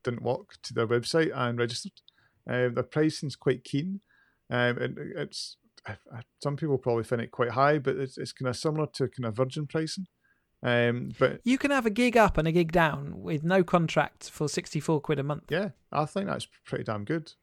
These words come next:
Speaker 2: For me, that's amazing.
Speaker 1: Uh, and even if you don't want to pay that, I think it was thirty-five or forty quid, and you get a hundred up and a hundred down.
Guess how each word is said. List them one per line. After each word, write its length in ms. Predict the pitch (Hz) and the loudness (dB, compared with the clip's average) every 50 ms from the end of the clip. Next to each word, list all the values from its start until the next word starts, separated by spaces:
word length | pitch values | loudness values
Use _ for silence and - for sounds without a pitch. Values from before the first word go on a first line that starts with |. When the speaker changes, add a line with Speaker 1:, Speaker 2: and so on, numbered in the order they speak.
| _ _ _ _ | _ _ _ _
Speaker 2:
For 160 | - - 175 165 | -4 0 2 2
me, 160 | 175 220 240 | 2 2 2
that's 200 | 180 151 151 - | 2 0 0 0
amazing. 380 | 165 165 185 269 277 196 139 | -2 -2 0 0 0 0 0
Speaker 1:
Uh, 320 | 131 139 139 135 135 135 127 | 2 4 6 6 6 6 6
and 120 | 131 135 147 | 4 2 2
even 260 | 165 175 165 175 160 | 2 2 2 2 0
if 140 | 143 - - | 0 0 0
you 40 | |
don't 120 | 135 170 175 | 2 2 2
want 100 | 165 151 | 2 0
to 60 | 131 | 0
pay 180 | - - 139 120 | 0 0 2 4
that, 240 | 120 135 151 165 | 4 4 2 2
I 60 | 156 147 | 0 -4
think 120 | - 156 | -4 -6
it 40 | 160 | -6
was 160 | 135 - - | -8 -6 -4
thirty-five 520 | - - 117 120 - 131 123 131 139 139 | -4 -4 -4 -4 -4 0 2 2 2 2
or 60 | 127 117 | 0 -4
forty 320 | - - 139 139 - 160 | 0 0 0 2 0 0
quid, 300 | - - 190 165 143 - - | -2 0 0 0 0 -4 -8
and 80 | 120 | -6
you 80 | 123 117 | -4 -2
get 120 | 123 127 | -2 -2
a 20 | 127 | -2
hundred 300 | 127 135 139 143 160 170 | -2 -2 -2 -2 -2 -4
up 80 | 156 | -4
and 80 | - 127 | -4 -4
a 20 | |
hundred 240 | 127 139 160 175 175 | -6 -4 -4 -4 -2
down. 240 | 175 165 151 151 | -2 -2 -4 -4